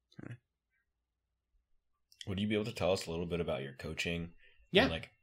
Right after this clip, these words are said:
Speaker 2: I guess how that started, and also, like, that one story with the, the lady.
Speaker 3: Yeah. So I started doing some career coaching because I always,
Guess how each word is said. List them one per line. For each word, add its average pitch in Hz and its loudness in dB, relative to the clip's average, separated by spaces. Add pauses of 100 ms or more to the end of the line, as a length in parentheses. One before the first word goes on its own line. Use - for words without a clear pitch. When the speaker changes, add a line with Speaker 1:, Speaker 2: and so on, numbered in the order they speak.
(920)
Speaker 2:
I 113 4
guess 127 6
how 117 10
that 107 8
started, 98 4 (1080)
and 95 6
also, 98 6
like, 90 2
that 85 0
one 90 0
story 87 0
with 85 -4
the, 82 -4 (400)
the 82 -6
lady. 80 -6 (520)
Speaker 3:
Yeah. 202 10
So 156 10
I 180 10
started 220 8
doing 131 10
some 131 0
career 127 10
coaching 107 2
because 107 -2
I 117 4
always, 131 8